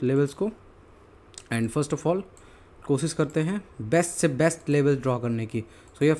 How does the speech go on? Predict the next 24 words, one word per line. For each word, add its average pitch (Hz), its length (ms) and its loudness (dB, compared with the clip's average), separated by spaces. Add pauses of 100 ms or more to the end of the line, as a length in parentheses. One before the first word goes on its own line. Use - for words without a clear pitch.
first 156 240 2
resistance 151 480 0
level 147 260 4
is 120 100 -6
this 160 280 0 (440)
and 117 340 -2
your 131 200 2 (520)
second 151 380 0
level 151 260 4
is 135 60 0 (100)
this 170 180 4 (640)
and 117 120 -4
your 120 100 -2 (120)
third 156 340 2
level 156 280 4
is 196 100 -6 (1500)
this 170 200 2 (420)
and 120 220 -2
your 127 60 -4
fourth 156 420 -2
level 160 240 2
is, 185 120 -6 (960)
just 113 260 -8
wait, - 260 -16